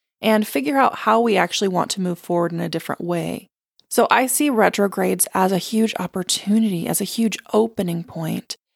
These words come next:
And really, this is always available to us when we allow it to be. So when a planet goes retrograde, it appears to be suddenly moving backward in the sky.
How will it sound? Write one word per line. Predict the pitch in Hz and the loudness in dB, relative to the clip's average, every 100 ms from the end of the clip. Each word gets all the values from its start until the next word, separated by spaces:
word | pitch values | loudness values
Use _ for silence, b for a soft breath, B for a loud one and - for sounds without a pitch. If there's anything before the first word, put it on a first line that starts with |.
| _ - | _ 0
And | 202 202 202 196 - _ | 4 4 4 0 -4 _
really, | 202 254 285 247 | 2 4 6 4
this | 208 220 | 4 4
is | 233 | 2
always | - 208 233 262 220 | 2 2 4 4 4
available | 185 180 185 202 190 175 | 4 4 4 4 2 0
to | - 180 | 0 0
us | 170 - | 0 2
when | 180 | 2
we | 180 | 2
allow | 175 170 165 165 | 0 0 0 2
it | 165 - | 0 -2
to | 160 | -4
be. | 165 156 135 180 _ _ _ _ _ _ _ _ - | -4 -4 -6 -12 _ _ _ _ _ _ _ _ -2
So | 233 | 2
when | 220 233 294 277 | 4 4 2 0
a | |
planet | 254 - 214 208 | -4 0 2 2
goes | - 190 185 | 0 0 0
retrograde, | 180 180 - 190 - 175 180 - | 0 0 -2 -8 -4 -2 -2 2
it | 220 | 2
appears | 220 - - 233 254 254 - | 2 0 -2 0 2 0 -2
to | - 214 | -2 -2
be | 202 196 | 0 0
suddenly | - 208 208 208 | 2 2 2 2
moving | 190 185 185 180 | 2 2 0 -2
backward | 175 170 165 - 170 170 - | -2 -2 -2 -4 -2 -2 -2
in | 175 175 | -2 -2
the | 185 180 | -2 -2
sky. | - - 180 185 175 185 | -2 -2 -4 -4 -6 -8